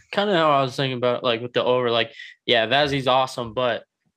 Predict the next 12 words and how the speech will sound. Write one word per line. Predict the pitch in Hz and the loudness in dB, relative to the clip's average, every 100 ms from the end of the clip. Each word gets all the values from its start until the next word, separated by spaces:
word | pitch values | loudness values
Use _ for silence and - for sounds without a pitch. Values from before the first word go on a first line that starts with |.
| _ _ _ _ _ _ _ _ - - - - _ | _ _ _ _ _ _ _ _ -16 -14 -18 -20 _
the | 139 135 | -14 -8
Ran-, | 123 175 220 - | -4 -2 -2 -4
I | 139 147 | -10 -6
mean, | 143 | -4
the | 131 123 | -2 0
Rangers | 151 185 160 139 - - | 2 2 2 0 -4 -8
aren't | 110 131 - | -4 -4 -2
necessarily, | 127 123 - 127 117 | -2 -4 0 2 2
like, | 107 104 | 0 -2
an | 104 101 | -6 -8
awesome | - 120 123 - 127 113 110 - | 0 2 2 0 -4 -4 -12 -12
o-, | - | -10